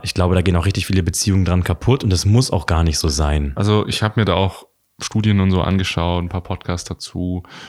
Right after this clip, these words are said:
Speaker 2: Es ist letztendlich so, dass für manche Menschen ist monogam besser, für manche ist Polyamorie und sowas besser.
Speaker 1: Wow.
Speaker 2: Und das heißt nicht, dass wenn du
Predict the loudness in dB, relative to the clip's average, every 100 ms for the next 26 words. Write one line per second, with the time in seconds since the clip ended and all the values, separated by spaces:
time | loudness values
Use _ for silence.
0 | -18 -10 -4 -2 0 0 0 2 0 0
1 | 0 0 0 0 0 0 0 -2 -2 0
2 | 0 0 -2 0 0 -2 -2 -4 -6 -4
3 | 0 2 0 -2 -2 -4 -4 -2 0 0
4 | -2 -4 -2 0 0 0 0 -2 -4 -12
5 | _ -6 -2 0 -2 -6 _ -4 0 0
6 | -2 -2 2 2 0 -2 -4 0 0 2
7 | 2 2 0 -6 -18 -20 -10 -6 -4 -2
8 | -2 0 0 0 -2